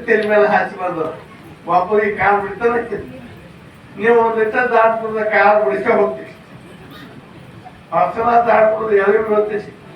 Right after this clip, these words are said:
ಆಕಿ ಇಷ್ಟು ಮುಂದೆ ಹಾದು ಬಂದ್ರು, ಮುತ್ತು, ಮುತ್ತು ಮಾರಕ್ಕೆ. ಅಲ್ಲಿ ಒಳಗೆ ಸೇರ್ಕೊಂಡ್ರು.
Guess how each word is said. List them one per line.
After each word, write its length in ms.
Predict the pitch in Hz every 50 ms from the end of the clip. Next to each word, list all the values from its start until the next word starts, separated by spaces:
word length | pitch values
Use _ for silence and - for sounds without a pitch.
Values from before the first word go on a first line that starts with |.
| - - - - - - - -
ಆಕಿ 260 | 185 202 - - 220
ಇಷ್ಟು 180 | 214 214 - 208
ಮುಂದೆ 240 | 214 226 226 247
ಹಾದು 400 | 247 233 208 220 220 214 214 208
ಬಂದ್ರು, 300 | 208 202 190 170 170 160
ಮುತ್ತು, 460 | 156 165 - - 196 185 185 180 175 165
ಮುತ್ತು 240 | 165 165 - 196
ಮಾರಕ್ಕೆ. 500 | 190 185 170 165 160 160 156 - - - - - - - - - - - - - - - - 170
ಅಲ್ಲಿ 200 | 170 175 175 180
ಒಳಗೆ 200 | 185 196 190 -
ಸೇರ್ಕೊಂಡ್ರು. 540 | - 175 165 - - 156 - 110 107 107